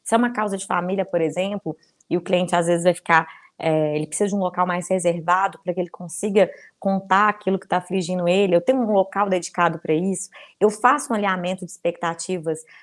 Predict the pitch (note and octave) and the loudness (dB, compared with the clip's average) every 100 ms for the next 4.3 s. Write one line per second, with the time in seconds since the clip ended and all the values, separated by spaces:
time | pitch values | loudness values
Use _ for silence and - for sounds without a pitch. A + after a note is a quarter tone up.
0 | _ - F#3+ A3 A3 A#3+ G#3 F3+ F3 - | _ -2 -2 0 -2 -2 0 -2 -2 -6
1 | - A#3+ C4 A3 G3 - A3+ C4 G#3 F3+ | -2 0 4 2 2 0 -2 -2 -4 -4
2 | F3 - G#3 F#3 F3 F#3 G3+ G3+ G#3 G3 | -8 0 4 4 2 -2 0 2 0 0
3 | A3 G#3 G#3 G3 F#3+ G3 G3 F#3 F3+ - | -2 -2 -4 -4 0 0 0 0 0 -2
4 | F3 D3 | -4 -4